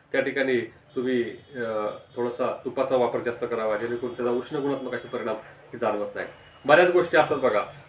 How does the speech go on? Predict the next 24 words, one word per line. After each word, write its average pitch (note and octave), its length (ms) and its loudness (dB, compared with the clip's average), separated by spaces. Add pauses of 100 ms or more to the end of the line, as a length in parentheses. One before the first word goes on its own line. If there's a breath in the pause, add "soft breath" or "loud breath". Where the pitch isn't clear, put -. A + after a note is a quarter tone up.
तुम्हाला D3+ 440 8 (880)
एक D3+ 180 0
प्रयोग D3+ 280 8
या D3+ 120 10
ठिकाणी C#3 260 4
मी, C#3 200 4
अ, C3 460 -2
सांगत B2 320 2
आहे. G#2+ 220 2
पेशंट B2 760 -8
जरा A#2+ 380 2
थोडे B2 160 -2
थांबलेले A#2+ 280 -2
त्यामुळे A#2+ 340 2
तुम्हाला A#2 460 -2 (440)
आटपतं C3 340 -2
घेतो. B2+ 240 0
एक C3+ 160 0 (180)
पेशंट, D3+ 340 0
एक D#3+ 180 0
उपाय C#3+ 380 6
तुम्हाला D#3 260 4
या, D3 120 6
अ, C3 360 2